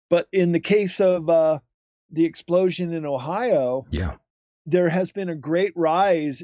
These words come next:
Speaker 1: in people looking into weather warfare, harp, chemtrails, what's going on in the sky, because they so clearly see this is a big disaster and nothing's being done about it.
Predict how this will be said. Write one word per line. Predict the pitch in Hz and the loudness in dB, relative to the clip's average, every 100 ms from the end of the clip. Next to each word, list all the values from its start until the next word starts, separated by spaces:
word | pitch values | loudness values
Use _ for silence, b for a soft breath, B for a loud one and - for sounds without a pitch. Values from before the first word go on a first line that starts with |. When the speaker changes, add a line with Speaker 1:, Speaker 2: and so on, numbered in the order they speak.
| - | -8
Speaker 1:
in | 160 151 147 147 147 160 _ _ _ | -8 -6 -6 -8 -10 -14 _ _ _
people | 180 170 185 160 147 | -2 0 2 2 2
looking | 170 - 170 160 | 0 0 -4 -4
into | 160 185 185 - 147 135 127 - _ _ | -4 -4 -4 0 0 2 -2 -6 _ _
weather | - 127 151 180 | -4 0 4 4
warfare, | 165 165 165 - 131 117 101 - _ | 4 4 2 0 -4 -4 -6 -12 _
harp, | - 160 170 127 - _ _ - | -6 2 2 2 -4 _ _ -8
chemtrails, | 170 175 - 147 127 113 101 | -6 -6 -4 -2 0 -2 -4
what's | 139 - | -6 -2
going | 175 170 | 0 2
on | 165 160 | 2 0
in | 156 | -4
the | |
sky, | 139 202 185 131 b _ _ | -2 2 2 0 b _ _
because | 160 190 165 | -2 2 2
they | 175 160 | 2 2
so | 202 170 | 2 0
clearly | - 185 208 214 185 | -2 0 2 4 2
see | 160 - 220 175 | -2 -6 -2 -2
this | 135 190 185 | 0 -4 -4
is | 190 156 | -2 0
a | |
big | 147 147 120 | 0 -2 -2
disaster | 131 127 147 180 - 123 127 | -4 0 0 0 -4 -6 -6
and | - 135 131 | -6 -8 -4
nothing's | 143 143 135 123 110 | -2 -2 -4 -8 -4
being | 127 120 | -4 -2
done | 120 151 | 2 2
about | 190 120 101 | 2 2 0
it. | 90 | -2